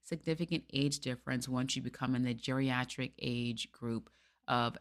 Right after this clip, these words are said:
seventy and higher. And so if Biden is eighty-one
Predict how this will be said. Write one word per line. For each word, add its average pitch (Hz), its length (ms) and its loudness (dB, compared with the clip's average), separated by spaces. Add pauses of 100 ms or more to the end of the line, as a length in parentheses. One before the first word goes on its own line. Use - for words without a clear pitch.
(140)
seventy 127 720 2
and 120 180 0
higher. 117 520 0 (380)
And 139 200 6
so 127 440 2
if 131 280 2 (460)
Biden 170 540 6
is 160 320 0
eighty-one 143 760 2